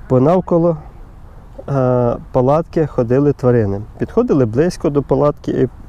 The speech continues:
і, і принюхувались до деяких речей, які я залишив за палаткою, переміщуючи їх. Я не виходив з палатки. Якби вони, м, е, пробували пробратись в палатки,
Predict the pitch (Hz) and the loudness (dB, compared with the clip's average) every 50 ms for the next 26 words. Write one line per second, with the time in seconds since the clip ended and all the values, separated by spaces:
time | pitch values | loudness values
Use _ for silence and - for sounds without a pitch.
0 | - - - 151 147 143 135 - - - - 254 247 269 254 139 131 - - 139 | -8 -2 0 2 2 2 2 0 0 0 0 2 4 4 4 4 2 2 0 0
1 | 131 131 127 127 131 117 117 123 117 117 139 147 151 139 - 151 - - 139 135 | 2 2 4 2 2 2 2 0 0 2 2 2 2 0 -2 -4 -4 -4 -4 -4
2 | - - 123 113 113 113 - - 135 135 131 123 113 117 117 123 131 - - 135 | -2 0 2 2 2 0 -2 0 0 2 2 2 2 2 2 0 0 0 -2 -4
3 | 120 120 120 - - 113 120 131 147 - - 156 156 156 - - - - - - | -2 -2 -2 0 0 0 0 0 -2 -2 -2 -2 -2 -2 -4 -10 -14 -16 -8 -2
4 | 160 165 170 - 151 139 135 127 139 143 131 - - 143 135 - 143 - - 139 | 0 0 2 2 2 2 4 2 2 0 0 0 0 0 0 0 -2 -2 0 2
5 | 135 131 131 127 - - - - - 190 180 196 202 208 214 220 233 240 - - | 2 4 4 2 2 0 -4 -8 -6 -6 -4 -4 -6 -8 -8 -8 -10 -12 -14 -16
6 | - - - - 208 233 214 180 160 277 - 170 170 160 143 135 127 - - 127 | -14 -4 0 2 4 4 4 4 2 2 2 2 2 2 2 0 0 0 0 2
7 | 120 117 113 - - - 123 120 165 175 156 160 156 151 143 147 143 139 127 - | 2 2 2 0 -2 -4 -2 -2 0 2 2 4 4 4 2 2 2 2 0 -2
8 | 113 - - - 139 135 131 - - - - 135 131 - - - 131 - - 151 | -4 -8 -8 -4 -2 -2 -2 -2 -4 -4 -2 0 0 0 -2 -4 -6 -2 0 0
9 | 156 143 139 135 135 131 131 131 127 123 - 135 131 117 131 135 131 - 135 123 | 2 2 2 2 2 4 4 2 2 2 2 0 0 2 2 2 2 0 -2 -4
10 | - - - 143 185 214 214 - - 180 156 | -2 0 0 2 2 2 0 0 -2 -2 -2